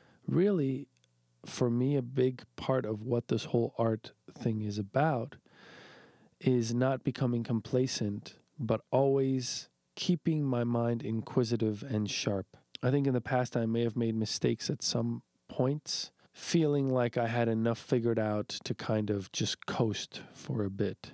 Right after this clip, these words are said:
And I, I sort of became comfortable in that coasting or in that relaxed sort of state of understanding what works, understanding what I need to do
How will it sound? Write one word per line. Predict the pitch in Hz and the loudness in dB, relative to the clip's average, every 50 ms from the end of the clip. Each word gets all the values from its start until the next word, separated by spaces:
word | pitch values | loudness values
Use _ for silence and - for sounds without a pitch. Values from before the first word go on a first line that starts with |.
| - - - | -20 -8 -4
And | - 160 170 | 0 2 2
I, | 175 170 156 151 156 165 | 2 2 0 0 0 0
I | |
sort | 165 - - 190 185 175 | 0 0 0 0 0 0
of | 160 - | 0 -2
became | - 147 - - 160 151 151 - | -4 -4 -2 0 0 0 0 -2
comfortable | - - - - 196 185 - - 147 123 110 110 107 107 - - | -4 -2 0 0 0 0 0 0 0 2 2 2 0 0 -2 0
in | - 131 131 127 127 | 0 2 2 2 2
that | 120 120 113 113 107 - - - | 2 2 2 0 -2 -4 -8 -4
coasting | - - 127 - - - - 104 95 95 | 0 0 0 0 0 -4 -6 -6 -6 -6
or | 101 98 107 | -6 -6 -6
in | 104 113 113 113 113 110 | -2 0 0 0 2 2
that | 110 104 104 104 117 - - - | 0 0 0 -2 -4 -8 -10 -6
relaxed | 156 117 110 107 107 107 107 107 107 - - - - - | -2 0 0 0 0 0 -2 -2 -4 -6 -8 -10 -8 -6
sort | - - 113 107 101 101 | -4 -2 -2 0 -2 -2
of | 98 - | -2 -4
state | - - - 113 107 107 - - - - _ _ - - - - - - - | -4 -4 -2 -2 -2 -4 -6 -10 -14 -20 _ _ -20 -20 -20 -20 -20 -12 -6
of | 135 117 107 104 101 95 98 - _ _ - | -2 -2 0 0 -2 -2 -6 -12 _ _ -2
understanding | - 139 135 127 120 - - 143 131 131 131 131 131 131 131 131 131 127 117 113 | 0 2 2 2 0 0 0 2 2 2 2 2 2 2 2 2 0 0 0 2
what | 113 127 127 120 | 2 2 2 2
works, | 117 117 117 113 113 113 - - - - | 0 2 2 2 2 0 -2 -4 -6 -4
understanding | 120 110 110 107 - - 123 120 117 117 113 110 107 | -2 0 0 -2 -2 0 0 0 0 0 0 0 0
what | 107 107 110 | 0 2 2
I | 113 120 | 2 2
need | 120 120 117 113 | 2 2 2 0
to | - 120 | 0 -2
do | 113 107 110 104 104 104 104 104 | -2 0 0 2 2 0 -2 -4